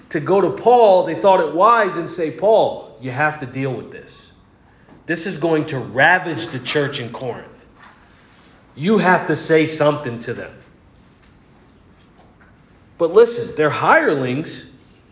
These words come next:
not to define some points of doctrine and all these things, because the points of doctrine are absolutely black and white. They're hirelings before we get to the doctrine. And I'm gonna tell you how.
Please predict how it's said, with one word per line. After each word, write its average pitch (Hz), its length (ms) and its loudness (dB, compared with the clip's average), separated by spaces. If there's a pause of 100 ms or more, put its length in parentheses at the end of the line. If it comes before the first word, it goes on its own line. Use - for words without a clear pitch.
(160)
not 190 240 -2
to 262 80 -4
define 185 580 2
some 160 240 -4
points 156 480 -2
of 135 220 -4
doctrine 151 600 0
and 127 120 -4
all 147 200 2
these 139 240 -8
things, 139 360 -4
because 123 380 -6
the 117 80 -10
points 185 360 -8
of 127 120 -12
doctrine 156 520 -2 (160)
are 131 140 -4
absolutely 151 720 0
black 143 480 -2
and 110 180 -12
white. 127 400 -8 (1000)
They're 123 140 -2
hirelings 160 600 2
before 147 380 0
we 139 100 -2
get 151 260 -2
to 143 80 -4
the 110 100 -6
doctrine. 107 480 -12 (580)
And 104 100 -12
I'm 160 100 -6
gonna 170 120 -2
tell 151 160 0
you 131 160 0
how. 131 400 -6